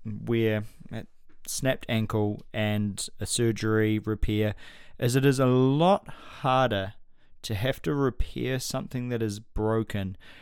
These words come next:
than it is to maintain and uphold the standard. And, like, this has been really huge for me, and it's been really humbling, because I look back now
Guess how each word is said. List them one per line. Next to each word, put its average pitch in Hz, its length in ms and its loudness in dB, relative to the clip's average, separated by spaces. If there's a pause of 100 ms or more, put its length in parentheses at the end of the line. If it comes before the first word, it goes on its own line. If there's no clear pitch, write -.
(160)
than 110 140 2
it - 140 -8
is 120 180 0
to - 80 -2
maintain 113 760 0
and 101 140 0
uphold 101 680 -6
the - 100 -8
standard. 98 640 -6 (880)
And, 127 280 4
like, 135 340 2 (960)
this 180 120 2
has 247 120 0
been 220 240 4
really 156 280 8
huge 131 360 2
for 123 60 0
me, 113 40 2
and 113 80 -2
it's 120 80 -8
been 170 240 2
really 160 200 2
humbling, 104 500 -2
because 113 500 0 (640)
I - 120 2
look 151 300 2
back - 280 2
now 120 720 2